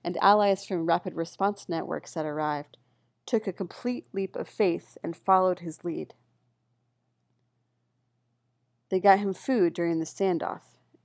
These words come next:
and kept them fed. It got live streamed and went viral. The news media came.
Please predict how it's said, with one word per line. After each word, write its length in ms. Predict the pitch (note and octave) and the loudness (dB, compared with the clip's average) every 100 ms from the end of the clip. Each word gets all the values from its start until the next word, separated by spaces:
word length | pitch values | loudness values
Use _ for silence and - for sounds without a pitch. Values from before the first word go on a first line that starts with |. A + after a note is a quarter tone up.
| _ | _
and 80 | F3+ | -8
kept 200 | F#3 - | -8 -6
them 160 | E3 D#3+ | -6 -2
fed. 380 | - F3 - - _ _ _ _ _ _ _ _ _ _ _ _ _ _ _ _ _ _ _ _ - | 2 2 0 -12 _ _ _ _ _ _ _ _ _ _ _ _ _ _ _ _ _ _ _ _ -4
It 100 | F3+ | 4
got 220 | F3+ F3 | 6 8
live 260 | G#3 A#3+ | 8 8
streamed 600 | - - D3+ D3 - - _ - | 4 -8 -6 -8 -12 -20 _ -6
and 100 | F3 | -4
went 200 | E3+ D#3+ | -2 2
viral. 500 | F3+ F#3 - - - _ _ _ _ _ _ _ _ _ _ _ _ _ - | 4 4 2 -8 -14 _ _ _ _ _ _ _ _ _ _ _ _ _ -6
The 100 | G3 | 0
news 300 | A#3 C4 G3 | 2 2 2
media 300 | D#3+ - D#3+ | 0 0 -6
came. 400 | - - - | -8 -10 -12